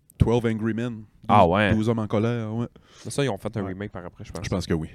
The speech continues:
Speaker 1: Fait que Douze hommes en colère est là. Puis l'autre vieux film, c'est La liste de Schindler, numéro
Speaker 2: Ah ouais.
Speaker 1: deux.
Speaker 3: Ouais. Hey, je, je l'ai écouté cette année, ça.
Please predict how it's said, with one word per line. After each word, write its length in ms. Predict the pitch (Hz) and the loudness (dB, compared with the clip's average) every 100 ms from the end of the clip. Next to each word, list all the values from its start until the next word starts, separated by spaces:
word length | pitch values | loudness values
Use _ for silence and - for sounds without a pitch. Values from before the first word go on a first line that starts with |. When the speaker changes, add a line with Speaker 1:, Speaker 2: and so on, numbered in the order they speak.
| - | -14
Speaker 1:
Fait 80 | - | -12
que 40 | 87 | -4
Douze 200 | 110 113 | -2 0
hommes 100 | 113 | 0
en 60 | |
colère 340 | 101 101 98 92 | 0 0 0 -2
est 60 | |
là. 140 | 85 95 110 | -6 -10 -12
Puis 100 | 95 | -2
l'autre 240 | 98 104 98 | 0 0 0
vieux 240 | 101 95 | -2 -2
film, 320 | - 101 98 | -4 -6 -4
c'est 180 | - 95 | -2 -2
La 80 | 85 | -2
liste 200 | 90 90 | -4 -4
de 40 | |
Schindler, 360 | - 87 85 78 - | -4 -6 -6 -8 -8
numéro 220 | 87 92 | -6 -4
Speaker 2:
Ah 160 | 82 50 | -2 -4
ouais. 140 | - | -6
Speaker 1:
deux. 40 | - - - 117 | -8 -12 -12 -12
Speaker 3:
Ouais. 60 | - - - - - - | -12 -18 -20 -20 -20 -4
Hey, 140 | 127 | -4
je, 40 | 127 - 110 | -4 -8 -8
je 60 | |
l'ai 60 | 113 | -8
écouté 220 | - 131 | -8 -10
cette 140 | - 123 | -6 -6
année, 200 | 123 117 | -4 -8
ça. 160 | - | -12